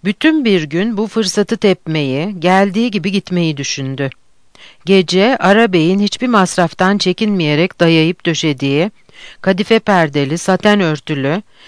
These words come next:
devasa bir Rus sobasının ısıttığı yatak odasında Nıvart'la korkunç bir kavgaya tutuştular. Daha doğrusu Karnik aralıksız bağırdı, Nıvart aralıksız ağladı.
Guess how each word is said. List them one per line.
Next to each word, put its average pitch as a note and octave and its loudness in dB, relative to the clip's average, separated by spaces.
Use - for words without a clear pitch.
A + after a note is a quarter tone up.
devasa G3 2
bir G#3+ 0
Rus G3 -4
sobasının E3 0
ısıttığı - -4
yatak F#3+ 2
odasında C#3 -2
Nıvart'la G3+ 0
korkunç F#3+ -2
bir A3+ 0
kavgaya E3+ 2
tutuştular. C3+ -4
Daha G3 4
doğrusu E3 -2
Karnik G3 2
aralıksız F3+ 0
bağırdı, D3+ 4
Nıvart G3 2
aralıksız F#3 0
ağladı. D3 2